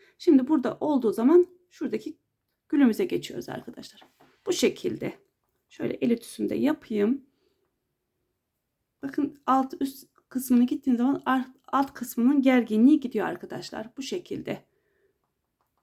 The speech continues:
Ama altının, e, tığlamasını iki zincirle yaptığın zaman sık bir iki zincirle tığlama yapın.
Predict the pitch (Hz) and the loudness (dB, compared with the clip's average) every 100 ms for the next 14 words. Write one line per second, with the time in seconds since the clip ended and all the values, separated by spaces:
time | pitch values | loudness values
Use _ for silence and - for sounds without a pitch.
0 | _ _ _ _ _ 294 277 277 277 269 | _ _ _ _ _ 0 2 2 6 6
1 | 262 - 240 233 240 240 269 262 247 240 | 6 2 -2 -2 -2 -2 -2 0 0 -2
2 | - 254 262 254 247 240 240 240 294 269 | -8 -8 0 4 4 4 0 -2 -2 -2
3 | 277 311 - 277 - 208 - - 202 208 | 0 -2 -6 -12 -6 -6 -6 -6 -2 0
4 | 196 196 190 208 190 190 196 208 320 311 | 0 -4 -4 0 2 4 2 2 4 4